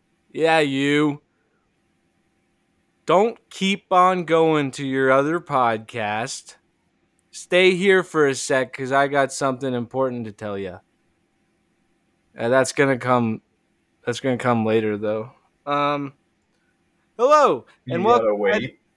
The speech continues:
Speaker 1: Yeah, you gotta wait for it. Um, so, <clears throat> who knows when
Speaker 2: Yeah.
Speaker 1: it's gonna come? Speaking of which, uh, do you know that zero people, um, sent us the code word?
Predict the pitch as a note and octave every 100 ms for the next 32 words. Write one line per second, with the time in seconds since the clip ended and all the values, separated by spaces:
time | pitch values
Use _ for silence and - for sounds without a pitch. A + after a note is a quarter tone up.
0 | G3 D#3+ D3 C#3 C#3 C#3 C3 D3 C#3+ C3
1 | B2+ B2+ - A#2 A2+ A2 - _ - C3
2 | B2+ B2 A2+ A2+ B2 A#2 A2+ A2 - _
3 | - B3 F3+ D#3+ E3 D#3+ D#3+ D#3 D#3 D3+
4 | D3 D3 D3 C#3+ D3 C#3 D#3 F#3 G3 _
5 | _ _ _ _ _ - E3 E3+ E3+ E3
6 | C#3+ B2+ C3 B2+ - - - _ _ _
7 | _ - C#3+ C3+ C3 B2 C3+ D#3 F3 F3+
8 | E3 C3+ C#3+ C3+ B2 B2+ C3 D3 D3 D3
9 | C#3+ C3 A#2+ A#2+ C#3 D3 D3+ _ _ _
10 | _ _ _ B2+ B2+ B2 A#2 A2+ A2 _
11 | _ _ _ _ _ B2+ B2 C3 B2+ A#2+
12 | - B2+ A2+ A#2+ A2+ A#2+ B2+ C3+ C#3